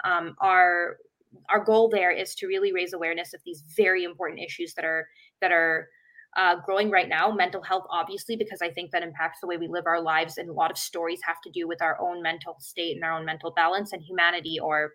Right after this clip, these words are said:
politics, because what is happening around the world in countries that aren't typically covered by the media is so freaking important. It makes my blood boil that everybody cares about what happens to one or two families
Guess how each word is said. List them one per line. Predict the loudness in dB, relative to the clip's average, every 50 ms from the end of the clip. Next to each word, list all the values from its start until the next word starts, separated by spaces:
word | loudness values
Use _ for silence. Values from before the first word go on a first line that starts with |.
| _ -8
politics, | -6 -6 -6 -6 -8 -8 -10 -10 -10 -12
because | -14 -12 -8 -6 -6 -6 -6 -10 -16 -20
what | -4 -2 -2 0 0
is | -2 -6 -8 -8
happening | -10 -10 -10 -12 -8 -4
around | -2 -2 -2 -4
the | -6 -8
world | -4 -4 -2 -2 -2 -4
in | -6 -10
countries | -8 -8 -8 -8 -8 -12 -14 -12 -10
that | -8 -4
aren't | -4 -4 -4 -4
typically | -10 -14 -14 -10 -8 -8 -8 -6 -6
covered | -4 0 0 0 0 -2 -6 -14 -16 -6 0 2
by | 2 2
the | 2
media | 0 -2 0 2 2 2 2
is | 0 -4 -6 -8 -12 _ -20 -20 _
so | -10 0 6 8 8 8 8
freaking | 6 4 2 2
important. | 2 2 2 0 0 0 -2 -8 -14 -18 -18 4 6
It | 8 10
makes | 10 8 8 6 6
my | 4 4
blood | 6 10 12 12 12 12 10
boil | 8 8 8 8 6
that | 6 4 4
everybody | 4 4 4 2 2 0 0
cares | -2 0 4 4 4 4 4
about | 4 4 4 4
what | 2 2
happens | 4 2 2 2 2 -2 -2
to | -2 -2
one | 0 0 2 2
or | 2 0
two | 0 -4 -6
families | 0 2 4 4 4 4 0 -2 -4 -6 -6 -8 -10 -14